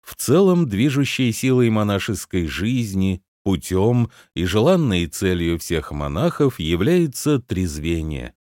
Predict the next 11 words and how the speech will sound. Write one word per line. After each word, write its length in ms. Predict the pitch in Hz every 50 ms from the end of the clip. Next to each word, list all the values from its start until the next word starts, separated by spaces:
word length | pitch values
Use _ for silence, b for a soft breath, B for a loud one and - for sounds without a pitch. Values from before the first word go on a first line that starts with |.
| _ _ _ _
Именно 420 | - 120 143 151 143 139 147 147
трезвение 800 | 135 - 131 135 135 113 117 131 151 151 139 110 87 80 80 80
может 400 | 80 82 85 82 95 92 76 -
привести 560 | - 90 92 90 98 92 - - - 101 90
любого 400 | 87 90 76 87 90 82 87 85
христианина 1000 | - - 87 87 87 - - - 87 87 85 87 90 104 135 143 139 127 117 b b b b _ _
к 60 | - 120
восхищению 1040 | 113 123 113 - - - 90 78 - - - - 92 117 139 143 135 131 123 117 107 - _ _
и 100 | - 92
глубокому 720 | 87 87 95 92 87 73 - 165 170 - 151 135 123 117 98
благоговению 960 | 82 90 92 80 82 82 73 82 78 71 90 120 147 151 139 135 131 123